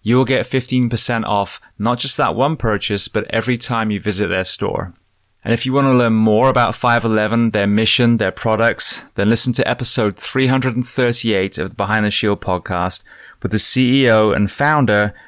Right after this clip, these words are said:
Francisco Morales. Welcome to episode five hundred and ninety of Behind the Shield podcast. As always, my name is James Geering, and this week it is my absolute honor to welcome on the show, John Saporsky.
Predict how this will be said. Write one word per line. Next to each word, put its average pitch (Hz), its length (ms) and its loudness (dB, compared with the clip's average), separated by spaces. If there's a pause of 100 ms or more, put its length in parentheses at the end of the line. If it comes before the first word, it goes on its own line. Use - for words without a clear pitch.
Francisco 110 840 0
Morales. 87 680 -2 (1040)
Welcome 143 260 -6
to 180 80 0
episode 151 360 0
five 123 360 0
hundred 120 280 0
and 104 100 2
ninety 110 380 2
of 92 140 0
Behind 95 260 0
the 95 60 0
Shield 98 280 2
podcast. 104 540 0
As 110 100 0
always, 107 200 2
my 107 100 2
name 107 140 2
is - 100 -2
James 104 320 0
Geering, 113 460 2
and 107 180 0
this 123 180 0
week 143 140 -2
it 143 80 2
is 123 100 -2
my 127 120 2
absolute 117 440 0
honor 98 220 2
to 95 140 -6
welcome 110 280 0
on 131 120 2
the 143 80 -2
show, 90 420 2 (420)
John 110 440 2
Saporsky. 90 880 -2